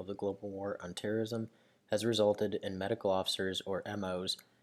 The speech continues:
being utilized non-doctrinally on combat missions.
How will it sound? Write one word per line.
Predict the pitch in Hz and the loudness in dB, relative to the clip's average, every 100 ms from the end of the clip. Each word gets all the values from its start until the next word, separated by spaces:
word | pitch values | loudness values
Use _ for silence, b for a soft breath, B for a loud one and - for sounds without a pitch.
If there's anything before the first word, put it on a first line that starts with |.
| B - | B -2
being | 92 95 | 0 2
utilized | 113 117 110 107 104 - | 4 6 8 6 4 -4
non-doctrinally | 98 98 95 110 113 - 92 90 90 87 | -4 -4 0 4 4 4 -6 -4 -4 -6
on | 95 | -8
combat | - 92 87 80 | -6 -6 -6 -6
missions. | 85 - - - | -8 -8 -12 -16